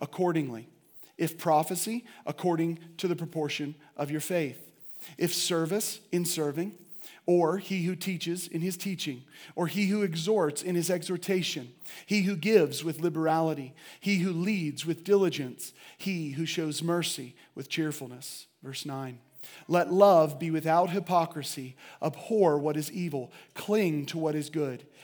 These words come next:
Be devoted to one another in brotherly love. Give preference to one another in honor. Not lagging behind in diligence, fervent in spirit, serving the Lord, rejoicing in hope,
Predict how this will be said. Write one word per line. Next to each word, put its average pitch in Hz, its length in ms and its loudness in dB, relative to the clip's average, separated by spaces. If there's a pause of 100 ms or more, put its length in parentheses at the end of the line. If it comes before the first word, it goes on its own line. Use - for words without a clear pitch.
(160)
Be 180 120 0
devoted 180 540 4
to 220 100 -2
one 208 200 4
another 147 340 0
in 143 160 -4
brotherly 185 420 2
love. 131 400 -2 (320)
Give 160 280 2
preference 170 720 4
to 165 120 -8
one 151 160 0
another 143 320 0
in 135 200 -8
honor. 131 420 -2 (840)
Not 165 540 2 (160)
lagging 185 460 4
behind 156 500 2
in 160 180 -2
diligence, 151 580 -2 (180)
fervent 220 560 2
in 185 160 0
spirit, 147 500 -2 (180)
serving 214 580 2
the 220 80 2
Lord, 127 400 -4 (180)
rejoicing 185 720 2
in 226 140 0
hope, 131 360 -4